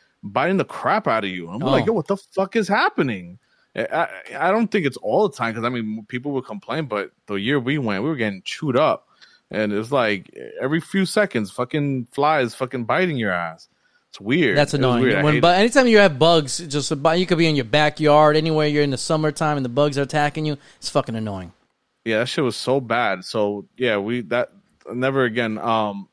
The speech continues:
Speaker 1: but, uh, and I always heard about Jones Beach. Always sounded like dope, and it's just like, nah, it's not, it's not that great.
Speaker 2: It's
Speaker 1: I'd
Speaker 2: crowded
Speaker 1: rather
Speaker 2: as hell, too. I can't do it.
Speaker 1: Yeah, I'd rather just go over to freaking, um, like I said, uh, uh,
Speaker 2: Long Beach.
Speaker 1: Long, Long Beach. It's, if, if you're not a resident, you could probably sneak in. <laughs>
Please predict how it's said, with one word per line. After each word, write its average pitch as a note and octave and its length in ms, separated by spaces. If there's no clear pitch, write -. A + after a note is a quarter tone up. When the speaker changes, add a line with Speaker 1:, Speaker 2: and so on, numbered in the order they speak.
Speaker 1:
but, A2+ 240
uh, G2+ 140
and C3 80
I F3 40
always A3 160
heard E3+ 160
about D#3+ 200
Jones C#3 280
Beach. C#3+ 200
Always D3+ 180
sounded D3 220
like A#2+ 200
dope, B2+ 240
and G#2+ 120
it's G#2+ 160
just A2+ 120
like, G2+ 120
nah, E2 240
it's - 120
not, C3+ 200
it's E3+ 80
not - 180
that - 180
great. - 260
Speaker 2:
It's D3+ 160
Speaker 1:
I'd - 40
Speaker 2:
crowded C3+ 280
Speaker 1:
rather F#3 160
Speaker 2:
as F3 80
hell, G#2+ 180
too. G2+ 180
I F#2+ 140
can't G#2 240
do F#2+ 140
it. F#3 80
Speaker 1:
Yeah, B2+ 340
I'd D3+ 80
rather G3+ 220
just F3 240
go D#3+ 340
over C#3+ 240
to C3+ 160
freaking, A#2+ 680
um, F#2+ 560
like G#2+ 160
I G#2 40
said, E2 320
uh, F2 380
uh, C2+ 340
Speaker 2:
Long B2+ 240
Beach. A2 340
Speaker 1:
Long, B2 300
Long B2+ 260
Beach. G#2+ 300
It's, - 260
if, F3+ 560
if D#3 100
you're G#3 80
not G#3 100
a D#3+ 60
resident, D3 360
you G3+ 60
could G#3 120
probably D3+ 200
sneak B2+ 360
in. B2+ 160
<laughs> - 760